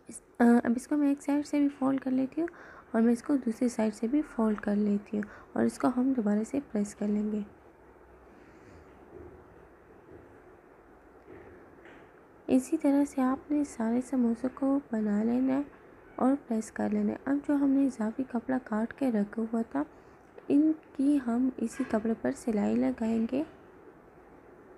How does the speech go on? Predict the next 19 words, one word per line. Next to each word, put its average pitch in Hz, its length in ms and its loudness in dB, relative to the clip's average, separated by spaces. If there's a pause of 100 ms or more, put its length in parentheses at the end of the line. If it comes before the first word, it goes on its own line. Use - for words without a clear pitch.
(760)
सिलाई 285 360 4
हमने 294 340 4
इस 311 120 -6
तरह 302 180 2
से 302 160 -6
लगानी 254 640 0
है 302 60 0 (120)
कि 262 280 -2 (720)
इसका 254 260 -2
base 277 420 0
नीचे 240 220 -4
की 269 140 -4
तरफ 277 320 -2
आए 285 200 0
और 226 120 -2
हेड 226 220 0
जो - 140 -4
है 262 100 0
वो 254 140 -2